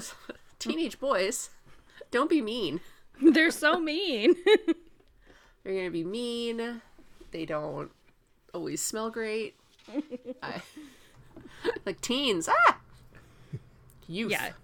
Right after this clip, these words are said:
Speaker 2: Especially, especially satisfying knowing that Jonas killed a bunch of pigeons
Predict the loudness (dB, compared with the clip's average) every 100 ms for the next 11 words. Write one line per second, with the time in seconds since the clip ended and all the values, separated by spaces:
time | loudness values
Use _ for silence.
0 | -20 -20 0 2 4 4 2 2 0 2
1 | 2 0 -6 -8 -6 -2 -2 -2 -2 -2
2 | -2 -2 -4 -4 -6 -8 -8 -6 -6 -8
3 | -8 -8 -6 -4 -4 -6 -12 -10 -6 -6
4 | -6 -8 -10 -6 -4 0 2 2 -2